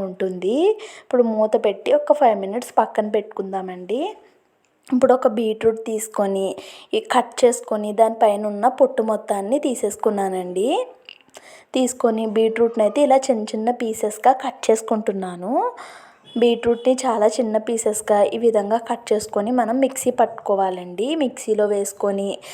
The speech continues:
దీంట్లో కొంచెం వాటర్ అయితే వేసి మిక్సీ చేసుకుంటున్నాను. మనకి పూరి పైన కలర్ రావటం కోసం ఈ బీట్రూట్ని యూజ్ చేస్తున్నామండి. ఇందులో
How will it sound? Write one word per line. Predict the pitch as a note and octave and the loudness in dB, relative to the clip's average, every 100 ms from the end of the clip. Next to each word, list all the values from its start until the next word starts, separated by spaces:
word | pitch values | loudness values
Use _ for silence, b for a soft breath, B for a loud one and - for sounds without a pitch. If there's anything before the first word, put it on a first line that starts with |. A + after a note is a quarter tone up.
| B B - | B B 2
దీంట్లో | A#3+ A3+ A3 B3 | 2 4 0 0
కొంచెం | C4+ A#3 A#3 A#3 G#3 | 0 0 0 0 2
వాటర్ | G3 G3 G#3 | 2 2 0
అయితే | G#3 G#3+ G#3 | 0 0 0
వేసి | G3+ G3+ E4+ F4+ | -2 -2 -2 -2
మిక్సీ | B3 - A3 | -4 -4 0
చేసుకుంటున్నాను. | A3+ G3+ - G3 F#3+ G3 F3+ G#3+ F4 G#4+ B B B A#3+ | 0 -2 -8 -10 -6 -4 -2 0 0 -2 B B B 0
మనకి | A3+ A3+ A#3+ - | 0 -2 -2 4
పూరి | C4 A#3+ A#3+ | 6 6 6
పైన | B3 G#3 A#3 - | 4 4 0 2
కలర్ | C4+ G#3+ A#3 A3+ | 4 4 4 4
రావటం | A3 G3+ G3 G#3 G#3 G#3 | 4 2 0 -4 -2 -2
కోసం | G#3 C#4+ E4 | 0 0 0
ఈ | C4+ | 0
బీట్రూట్ని | A#3 A3 G#3+ G3+ A#3+ D4 | -2 -2 -2 -2 0 2
యూజ్ | B3 A#3 | 2 2
చేస్తున్నామండి. | A3+ A3 A#3 G3 F#3 F3+ F3+ G#3 E4+ A4 A4 B B B | 0 0 -2 -4 -8 -10 -8 -2 0 0 -2 B B B
ఇందులో | A#3 A3+ | 2 6